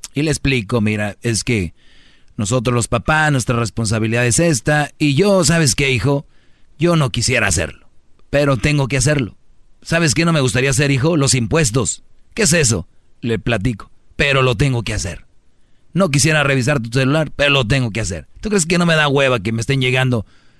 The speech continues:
tin, tin aquí de que vas a bajar una aplicación? Pero lo tengo que hacer".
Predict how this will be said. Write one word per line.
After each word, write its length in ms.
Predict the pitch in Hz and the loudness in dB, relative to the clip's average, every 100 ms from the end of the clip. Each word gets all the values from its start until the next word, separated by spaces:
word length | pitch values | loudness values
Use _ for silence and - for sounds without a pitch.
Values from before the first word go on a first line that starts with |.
| - | -4
tin, 200 | 233 226 | 0 2
tin 340 | 165 156 156 143 | 4 2 2 0
aquí 280 | 113 131 | 0 2
de 160 | 143 120 | 2 0
que 100 | 113 | -2
vas 200 | 113 131 | 0 2
a 60 | 123 | 2
bajar 200 | 110 127 | 2 0
una 100 | 120 | 0
aplicación? 560 | 98 98 98 104 135 - - - | -2 -4 -4 -4 -6 -10 -20 -20
Pero 120 | - 180 | -8 -4
lo 60 | |
tengo 160 | 175 190 | 0 0
que 80 | 156 | 2
hacer". 300 | 143 131 | 0 0